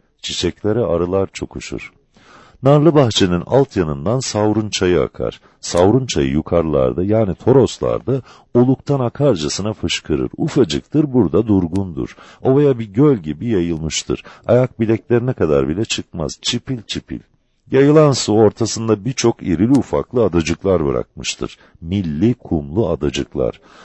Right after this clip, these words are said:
Bu adacıkların çoğu büklüktür. Bükler sıktır, duvar gibi. Adacıkların bir kısmı da yarı çıplaktır. Üzerlerinde ılık ılık kokan hayıt,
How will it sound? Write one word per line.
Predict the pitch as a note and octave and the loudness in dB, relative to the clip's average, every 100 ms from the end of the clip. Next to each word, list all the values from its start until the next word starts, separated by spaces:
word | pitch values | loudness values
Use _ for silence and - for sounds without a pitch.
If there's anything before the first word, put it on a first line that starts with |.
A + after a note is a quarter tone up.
| - | -2
Bu | E3 F3+ | 4 4
adacıkların | C3+ F#2 E2+ E2 E2+ | 4 0 0 -2 -2
çoğu | F2+ - C3 B2+ | -2 0 0 2
büklüktür. | G#2+ - G#2+ G2 - B1+ - _ _ | -2 -2 -4 -4 -6 -12 -12 _ _
Bükler | D#2+ - B2 C3 | -4 -2 -2 -2
sıktır, | - - - - B1 - - - | -2 -2 -2 -6 -12 -12 -18 -6
duvar | C#2 C#2+ D#2+ | -2 0 0
gibi. | B1+ A1+ G#1+ G#1+ _ _ _ - - - - | -2 -8 -14 -18 _ _ _ -20 -20 -10 -4
Adacıkların | D#2+ E2+ F#2 G2+ G#2 G#2 G#2+ | 0 0 0 0 -2 0 0
bir | E3 | 0
kısmı | - - - C#2+ | 0 -8 -6 -2
da | B2 | 0
yarı | G#2+ E2+ F#2+ | 2 2 2
çıplaktır. | - E2 - F#2 - - - | -2 -4 -2 -4 -4 -6 -6
Üzerlerinde | E2 D2+ G2 G2+ G#2 G#2 A2 - - | -6 0 2 2 0 0 0 -2 -2
ılık | B2 D3 - | -2 -2 -2
ılık | F2 D#2 - | -4 -4 -4
kokan | D#2+ - E2 D#2+ | -6 -4 -4 -6
hayıt, | C2 D2 G#2+ - | -4 -2 -2 -4